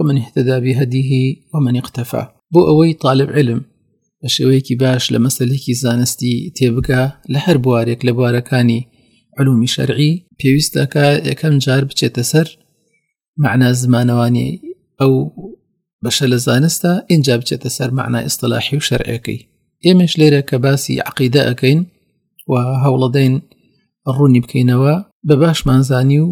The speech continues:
وا باشترە کە سەرەتا لە ڕووی لوغەویەوە باسی بکەیت. لەبەر چی؟ لەبەرەوەی بزانی کە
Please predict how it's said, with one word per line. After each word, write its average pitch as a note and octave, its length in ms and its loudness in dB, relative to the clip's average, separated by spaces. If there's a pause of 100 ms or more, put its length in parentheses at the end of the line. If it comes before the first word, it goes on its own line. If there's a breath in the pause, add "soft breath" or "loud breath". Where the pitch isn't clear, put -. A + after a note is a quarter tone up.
(100)
وا C#3+ 200 6
باشترە B2+ 480 -2
کە B2 160 -6
سەرەتا B2+ 420 -2 (840)
لە B2+ 120 0
ڕووی C#3+ 260 2 (880)
لوغەویەوە C3 800 4
باسی A#2 300 -4
بکەیت. A2 320 -12 (880)
لەبەر C#3+ 360 2
چی؟ B2+ 180 2 (540)
لەبەرەوەی D#3 540 2 (1120)
بزانی B2+ 500 0
کە B2+ 120 -2